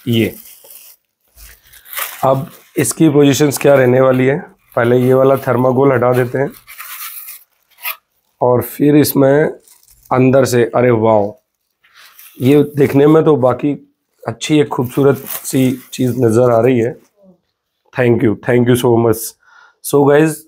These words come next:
देखिए, ये Apex की तरफ से आप सबके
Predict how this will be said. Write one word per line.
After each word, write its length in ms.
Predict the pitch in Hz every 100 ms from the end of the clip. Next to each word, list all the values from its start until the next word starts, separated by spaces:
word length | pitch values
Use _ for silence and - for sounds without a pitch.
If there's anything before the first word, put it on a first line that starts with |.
| -
देखिए, 480 | 113 127 139 120 -
ये 480 | 117 117 147 160 - -
Apex 420 | 113 - 143 -
की 140 | - 170
तरफ 300 | 147 135 123
से 140 | 135 147 -
आप 200 | 123 123
सबके 840 | - - 143 - _ - 156 156